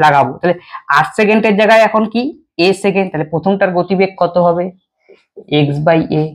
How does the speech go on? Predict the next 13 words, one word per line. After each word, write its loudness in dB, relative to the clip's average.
পরেরটার 2
গতিবেগ 0
কত 0
হবে? 0
X 0
by 2
কত? -2
B। -
তাহলে 0
কি 2
বলছে? 4
relative 2
speed, -2